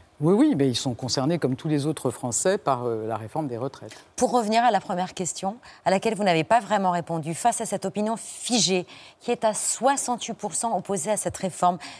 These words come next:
Speaker 2: que pouvez-vous dire pour les convaincre jusqu'au bout ? Est-ce encore possible ? Ou est-ce que là, ce soir,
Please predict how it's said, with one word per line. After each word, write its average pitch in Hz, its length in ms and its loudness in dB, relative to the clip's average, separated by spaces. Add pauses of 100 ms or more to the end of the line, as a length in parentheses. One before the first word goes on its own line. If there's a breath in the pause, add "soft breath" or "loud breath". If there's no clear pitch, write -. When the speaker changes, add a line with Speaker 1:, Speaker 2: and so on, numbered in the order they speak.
(220 loud breath)
Speaker 2:
que 294 180 4
pouvez-vous 220 460 -2
dire 180 240 -2
pour - 180 -4
les 165 120 -2
convaincre 156 580 0
jusqu'au 143 300 -6
bout ? 175 200 -2 (140)
Est-ce 196 200 0
encore 160 240 -6
possible ? 233 480 -4 (360 loud breath)
Ou 208 100 -2
est-ce 202 160 -2
que 220 80 0
là, 202 140 0
ce - 160 -10
soir, 196 420 2